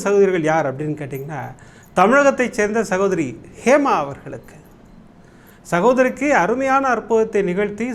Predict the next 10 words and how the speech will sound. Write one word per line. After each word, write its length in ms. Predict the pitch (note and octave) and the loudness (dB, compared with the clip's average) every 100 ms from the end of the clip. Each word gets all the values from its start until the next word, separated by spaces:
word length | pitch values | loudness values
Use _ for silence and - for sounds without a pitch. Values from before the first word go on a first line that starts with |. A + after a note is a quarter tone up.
| F#3+ | -4
சகோதரியின் 440 | F3 A#3 A#3+ A3 | 0 2 2 0
அற்புதத்தின் 520 | F#3 F#3+ A3 G3+ G3 F3 | -2 -2 -2 0 0 0
மூலம் 260 | F#3+ G#3+ B3+ B3+ - - - - - - - | -2 -2 -6 -10 -18 -20 -20 -20 -20 -10 2
நான் 220 | F3+ G3+ | 4 4
ஒரு 120 | G3+ F3+ | 2 0
விஷயம் 380 | E3+ C4 C4 A3 | -4 0 0 0
செய்கிறேன்னா 340 | G#3+ G#3+ G#3 A#3+ | 0 0 0 0
அதில் 160 | A3+ F#3+ - | 2 0 0
காரண 280 | E3 F#3+ F#3+ E3+ | -2 0 -4 -4
காரியங்கள் 420 | E3 E3+ D#3+ D3+ | -4 -4 -6 -6